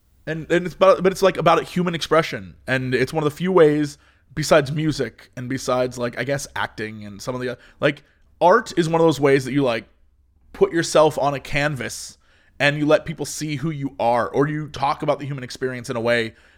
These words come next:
that, you know, it's like poetry or whatever. And, and it's very difficult if you don't know where to start to find the place you fit into it. And so a lot of people in school have a lot of, you know, especially young, oh my God,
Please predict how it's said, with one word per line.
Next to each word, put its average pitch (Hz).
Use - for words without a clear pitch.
that, -
you 175
know, 143
it's 127
like 135
poetry 127
or -
whatever. 113
And, 165
and 170
it's 170
very 160
difficult 151
if 139
you 147
don't 151
know 143
where 139
to 127
start 127
to 139
find 139
the 131
place 135
you 127
fit 120
into 127
it. 58
And 123
so 127
a -
lot 139
of 143
people 156
in 156
school 175
have 180
a 170
lot 170
of, 175
you 233
know, 160
especially 151
young, 147
oh 170
my 95
God, 92